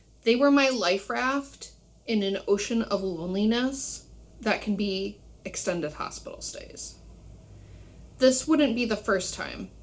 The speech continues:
a member of First Universalist would save me. You see, when caring for somebody with chronic medical needs,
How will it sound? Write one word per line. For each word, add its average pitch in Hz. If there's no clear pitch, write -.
a 226
member 190
of 185
First -
Universalist -
would -
save -
me. -
You 247
see, 294
when 262
caring 339
for 339
somebody 226
with 214
chronic 208
medical 170
needs, -